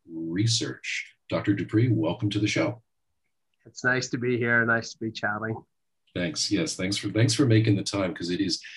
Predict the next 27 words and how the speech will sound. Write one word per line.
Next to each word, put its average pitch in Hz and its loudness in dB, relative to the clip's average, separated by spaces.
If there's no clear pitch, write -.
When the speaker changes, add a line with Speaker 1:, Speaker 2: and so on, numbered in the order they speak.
Speaker 1:
very 104 4
timely. 98 -2
The 160 -2
news 104 6
out 80 2
there 80 -2
is 80 -2
reporting 85 -2
a 80 2
fourfold 107 0
increase 98 -2
in 90 -2
covid 120 0
due 107 4
to 90 2
the 82 -2
Delta 110 0
variant, 67 -8
which - -4
I 80 0
want 82 0
to 95 2
ask - 0
you 160 2
about. - -6
But - -8
first, 117 2